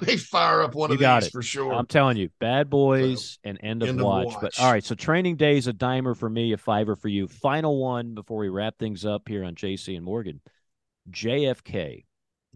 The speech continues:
Speaker 1: This is interesting 'cause it's a dimer, but it's not necessarily,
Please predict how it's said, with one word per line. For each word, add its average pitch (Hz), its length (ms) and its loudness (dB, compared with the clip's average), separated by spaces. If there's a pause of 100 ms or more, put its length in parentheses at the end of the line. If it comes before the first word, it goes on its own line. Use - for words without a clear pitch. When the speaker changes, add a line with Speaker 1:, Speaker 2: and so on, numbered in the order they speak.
(420)
Speaker 1:
This 120 160 -6
is 104 100 -4
interesting 98 600 -8
'cause 110 180 -8
it's 123 140 -6
a 117 40 -6
dimer, 117 680 -4 (1080)
but 117 100 -6
it's 131 100 0
not 156 160 2
necessarily, 131 1000 0